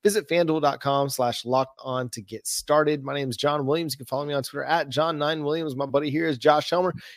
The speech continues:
can follow him on Twitter at John Sean Ref. And the top story for today is the Oklahoma Sooners have found their special teams coordinator in one San Diego State special teams assistant,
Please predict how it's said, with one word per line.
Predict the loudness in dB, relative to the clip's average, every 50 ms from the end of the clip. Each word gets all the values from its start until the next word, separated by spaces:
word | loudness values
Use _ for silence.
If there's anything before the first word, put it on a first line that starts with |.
| -20 _
can | 4
follow | 8 8 8 10
him | 8 6 6
on | 6 4
Twitter | 2 2 4 6
at | 6 6 6
John | 6 6 6 6 6 4
Sean | 2 0 0 2 2 2
Ref. | 4 4 4 4 2 0 -2 0
And | 2 2 2 2 0
the | -2 -4 -4
top | -4 4 6 6 6 6 2
story | 0 0 4 6 6 6 6 6 4 2 -2 _ -20 _ _ _ 6
for | 8 8 8
today | 8 4 2 2 2 2 2 0 -2
is | -2 0
the | 2 0
Oklahoma | 0 2 0 -2 0
Sooners | -2 -2 -2 -2 0
have | 0 -2 -2 -4 -4 0
found | 2 4 4 4 4 4 2 2
their | 2 2 0 0
special | 0 0 0 0 0 2 0 -2 -2
teams | -2 -4 -4 -2 -2 -2 -4 -8
coordinator | -10 _ 0 2 2 2 2 0 -2 -2 -2 -2 -4 -6 -8 -18 -20 -20 _ _ _
in | 0 0 0 2 0 -2 -6 -8 _ _ _
one | _ -10 -4 2 2 4 4 4 4 2 0 -2 -4 -4 -4
San | -2 2 2 4 4 2 4
Diego | 4 4 2 4 2 0 0
State | 0 0 2 2 2 2 2 -2 -6 _ _ _ _ _ _ _ _
special | -12 0 0 0 0 0 -4
teams | -4 -4 -4 -2 -2
assistant, | -4 -4 -2 -4 -4 2 2 2 2 2 -4